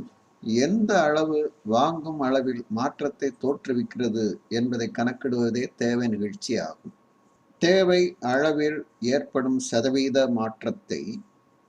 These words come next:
விலையில் ஏற்படும் சதவீத மாற்றத்தால் வகுக்க கிடைப்பதே தேவை நெகிழ்ச்சி என்பதை சென்ற வீடியோவில் பார்த்தோம். தேவை நெகிழ்ச்சி மதிப்பின் அடிப்படையில் தேவை நெகிழ்ச்சியை ஐந்து வகைகளாக பிரிக்கலாம்.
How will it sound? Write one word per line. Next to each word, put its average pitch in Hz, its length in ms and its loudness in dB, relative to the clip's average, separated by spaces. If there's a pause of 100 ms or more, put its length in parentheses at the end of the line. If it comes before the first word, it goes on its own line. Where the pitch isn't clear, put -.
(240)
விலையில் 175 540 4 (120)
ஏற்படும் 139 580 2
சதவீத 139 560 0
மாற்றத்தால் 117 840 -2 (580)
வகுக்க 160 600 -4
கிடைப்பதே 143 560 0 (140)
தேவை 139 280 2
நெகிழ்ச்சி 120 540 -2 (240)
என்பதை 117 420 0
சென்ற 143 440 -2
வீடியோவில் 123 680 0
பார்த்தோம். - 480 -2 (1300)
தேவை 202 360 6
நெகிழ்ச்சி 170 440 -2
மதிப்பின் 139 480 0
அடிப்படையில் 117 640 0 (480)
தேவை 175 320 4
நெகிழ்ச்சியை 127 680 -2 (480)
ஐந்து 170 420 2
வகைகளாக 131 540 -2
பிரிக்கலாம். - 500 -10